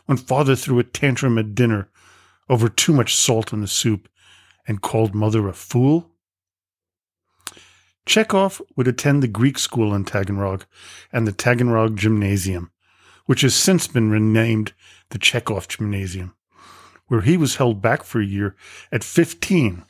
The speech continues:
for failing an examination in ancient Greek. By age sixteen, Chekhov's father had declared bankruptcy as he overextended his debt trying to build a new house.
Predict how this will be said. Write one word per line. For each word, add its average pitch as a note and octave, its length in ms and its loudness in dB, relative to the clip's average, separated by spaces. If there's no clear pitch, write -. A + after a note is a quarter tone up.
for - 140 -6
failing B2 440 2
an A2+ 120 2
examination G#2+ 760 0
in G#2+ 220 -6
ancient A#2+ 440 2
Greek. F#2+ 380 -6
By F3+ 120 4
age A#3+ 300 2
sixteen, A2+ 680 2
Chekhov's F3 520 0
father A#2 320 0
had A2 140 -2
declared A2 400 0
bankruptcy G#2 680 -2
as A2+ 140 2
he B2+ 220 2
overextended C#3 800 0
his A#2 200 0
debt G#2 300 -2
trying G#2 260 -2
to G2 80 -6
build G2+ 260 -2
a G2 60 -4
new G2+ 160 -2
house. F#2 400 -8